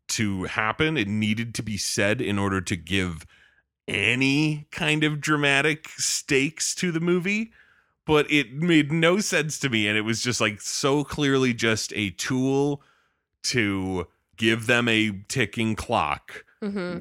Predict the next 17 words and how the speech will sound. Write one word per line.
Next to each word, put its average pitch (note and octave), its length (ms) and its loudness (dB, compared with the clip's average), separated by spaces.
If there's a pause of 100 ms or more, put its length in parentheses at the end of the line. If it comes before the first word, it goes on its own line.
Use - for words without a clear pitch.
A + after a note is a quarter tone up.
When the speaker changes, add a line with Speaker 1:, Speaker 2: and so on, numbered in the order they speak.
(120)
Speaker 1:
was G#2+ 440 0
the A2+ 180 2
idea A2 420 2
that, G#2+ 220 0
like, G2 260 0
"Remember, F#2+ 560 -2
time's D3+ 560 0
always F3+ 420 0
running F3+ 380 0
here C3 320 2
in C#3+ 160 -2
San B2+ 320 0
Dimas." B2 640 -2 (140)
Speaker 2:
Yeah. E3+ 360 -2 (200)
Speaker 1:
It's G#2+ 120 -2
like, G2 200 0 (160)
"What?" - 580 -6